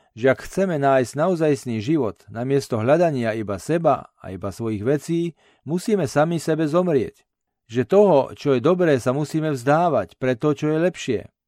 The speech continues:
Že musíme byť pripravení stať sa i zraniteľnými, aby z nás mohol Boh vytvárovať niečo o mnoho krajšieho, než je to, čím sme dnes. Že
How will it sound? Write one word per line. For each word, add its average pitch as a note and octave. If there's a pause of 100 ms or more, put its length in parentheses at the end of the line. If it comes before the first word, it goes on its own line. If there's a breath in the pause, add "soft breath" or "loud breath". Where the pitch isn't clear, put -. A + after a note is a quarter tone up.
(520 soft breath)
Že B2
musíme E3
byť D3
pripravení D#3+
stať D3
sa D#3+
i D#3
zraniteľnými, C3+
aby A#2
z A#2
nás B2+
mohol D3
Boh E3
vytvárovať C#3
niečo B2+
o A#2+
mnoho B2+
krajšieho, C#3 (400 soft breath)
než C#3+
je C#3+
to, D3+
čím D#3
sme D#3+
dnes. D3+ (480)
Že A2+